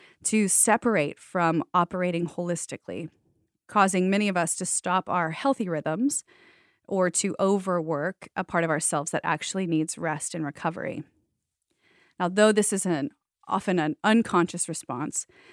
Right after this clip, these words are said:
it is still one that we need to be responsible for,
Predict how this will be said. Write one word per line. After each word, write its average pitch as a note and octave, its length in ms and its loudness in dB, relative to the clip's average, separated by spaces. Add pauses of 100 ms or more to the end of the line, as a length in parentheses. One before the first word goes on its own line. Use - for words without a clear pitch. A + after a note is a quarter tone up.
(100)
it G3 80 0
is F#3+ 80 2
still A3 280 4
one F3 220 8
that E3+ 120 2
we F3+ 100 0
need D#3+ 240 4
to F3+ 60 -10
be D3+ 160 -2
responsible F3+ 600 -2
for, - 420 -10